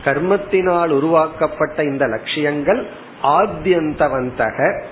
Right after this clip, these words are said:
இனி இரண்டாவது வரியில முதல் சொல் வந்து இரண்டாவது தோஷம், துக்க உதர்காகா. உதர்க்கம் என்றால் தோற்றி வைக்கும், உருவாக்கும், ஹேதுகு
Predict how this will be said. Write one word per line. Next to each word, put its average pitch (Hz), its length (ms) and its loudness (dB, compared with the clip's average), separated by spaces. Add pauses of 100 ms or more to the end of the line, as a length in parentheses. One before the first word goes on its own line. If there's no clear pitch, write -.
(320)
இனி 151 220 2
இரண்டாவது 175 640 2
வரியில 143 380 -2
முதல் 165 440 -2
சொல் 143 260 -4
வந்து 127 320 -2 (460)
இரண்டாவது 147 880 0
தோஷம், 127 480 0 (920)
துக்க - 580 0 (580)
உதர்காகா. 135 1300 2 (1700)
உதர்க்கம் 208 760 4 (180)
என்றால் 156 540 2 (260)
தோற்றி 185 600 0
வைக்கும், 139 540 -2 (160)
உருவாக்கும், 151 960 2 (260)
ஹேதுகு 151 800 2